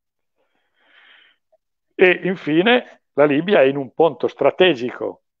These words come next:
della, diciamo, della connessione tra Africa e Europa, e questo spiega perché appunto, eh, sia così deli-, del-, così, eh,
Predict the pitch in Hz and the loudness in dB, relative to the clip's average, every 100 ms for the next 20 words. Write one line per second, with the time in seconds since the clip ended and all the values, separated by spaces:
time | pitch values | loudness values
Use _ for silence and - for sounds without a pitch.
0 | _ _ - 147 135 117 101 - _ _ | _ _ 0 2 4 2 0 -8 _ _
1 | _ 110 - 135 113 95 - 123 123 - | _ -18 -6 -6 -6 -14 -8 -4 0 2
2 | 170 175 143 160 160 131 110 95 - 110 | 0 -2 -6 0 2 2 0 -10 -8 -2
3 | 123 139 - 104 101 92 - 156 165 113 | 0 0 -2 -10 -10 -10 -4 -2 -2 -6
4 | 95 170 - _ _ _ _ 190 - 110 | -6 -8 -10 _ _ _ _ -10 -6 -6
5 | 180 - 107 104 143 - - 101 107 _ | -6 -8 -10 -6 -6 -6 -10 -12 -14 _
6 | 92 _ - _ _ _ _ _ _ 107 | -20 _ -20 _ _ _ _ _ _ -12
7 | 107 104 151 - 139 120 - _ _ 127 | -12 -12 -20 -10 -6 -6 -8 _ _ -8
8 | 127 135 104 143 131 123 135 131 117 127 | -6 -8 0 0 0 -4 -4 -4 -10 -20
9 | 151 135 104 120 113 101 | _ _ -18 -8 -6 -6